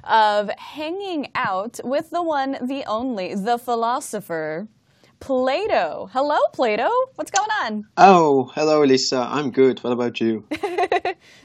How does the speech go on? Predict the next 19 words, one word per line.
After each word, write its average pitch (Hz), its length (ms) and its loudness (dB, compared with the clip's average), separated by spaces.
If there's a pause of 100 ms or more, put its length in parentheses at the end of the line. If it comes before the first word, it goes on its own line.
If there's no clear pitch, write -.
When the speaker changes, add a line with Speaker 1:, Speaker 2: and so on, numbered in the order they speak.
(140)
Speaker 1:
Oh, 480 200 0
that's 269 180 -6
fantastic. 311 540 -4
I'm 226 100 -4
glad 226 240 0
that 262 80 -2
we 262 100 -4
were 254 140 0
able 226 280 -2
to 262 100 -8
make 196 260 -6
this 180 400 -4
work 302 340 -6
because 185 480 -4
you 220 280 -6
are 208 340 -2
currently 208 480 -8
living 190 320 -2
in 175 540 -8